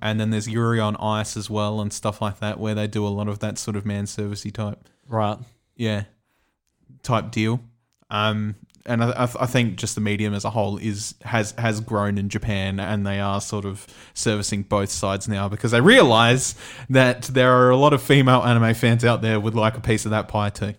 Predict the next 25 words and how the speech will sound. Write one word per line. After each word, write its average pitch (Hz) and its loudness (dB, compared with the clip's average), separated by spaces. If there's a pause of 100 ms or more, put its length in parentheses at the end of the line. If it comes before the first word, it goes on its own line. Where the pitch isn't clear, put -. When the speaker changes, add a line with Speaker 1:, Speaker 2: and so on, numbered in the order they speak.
Speaker 2:
Oh, 104 -4
yeah. 107 2
Speaker 1:
And 123 2 (960)
yeah, 120 4
they 117 4
do. 120 2
<laughs> 156 6
So - 4
Speaker 2:
Like, 190 10
yeah, 165 8
when 156 6
you 180 6
go 165 10
to 131 6
Avcon, 110 2 (1120)
it 147 4
almost 151 6
feels 143 4
like 127 4
there's 113 -2
more 117 2
women 123 2
there 104 0
than 101 -4
men. 104 -2